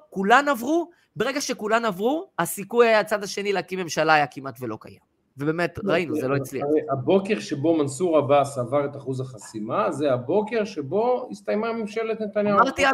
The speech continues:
Speaker 2: באותו
Speaker 1: באולפן בבוקר, "רע"מ ביום בהיר", זה מה שזה היה.
Speaker 2: תם הטקס, באותו רגע
Speaker 1: יפה,
Speaker 2: שרעמ
Speaker 1: עכשיו
Speaker 2: עברו את אחוז החסימה, הסתיים האירוע.
Speaker 1: רק מה מתחבא פה?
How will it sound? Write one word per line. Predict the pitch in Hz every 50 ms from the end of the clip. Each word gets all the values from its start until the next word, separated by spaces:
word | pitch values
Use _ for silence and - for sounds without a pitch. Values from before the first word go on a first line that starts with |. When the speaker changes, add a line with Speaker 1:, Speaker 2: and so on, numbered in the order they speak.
| 220 196
Speaker 2:
באותו | 208 208 - - 269
Speaker 1:
באולפן | 262 247 262
בבוקר, | 247 269 262 - 247 220
"רע"מ | 196 185 202 226 240 254 247 226
ביום | 240 240 254 247
בהיר", | 226 240 240 233 233 220 190
זה | 156 208 208
מה | 226
שזה | - - 226 190 226 220
היה. | 214 220 214
Speaker 2:
תם | 233 247 262
הטקס, | 262 254 262 254 247 240 247 214 180 135 - - _
באותו | - 175 196 196 240 247
רגע | 247 240 -
Speaker 1:
יפה, | - -
Speaker 2:
שרעמ | - - - 190
Speaker 1:
עכשיו | 214 220 208 208 202
Speaker 2:
עברו | 170 185 214 208
את | 202 185
אחוז | 196 220 208
החסימה, | 208 208 185 180 - 190 185 214 240 247
הסתיים | 226 202 - - 208 208 208 202
האירוע. | 196 185 160 135 131 127 123 127 - _ _ _ _ _ 117
Speaker 1:
רק | 135 - -
מה | 165 185 214
מתחבא | 240 277 277 - - - 151 131 117 101 - 90
פה? | - 92 87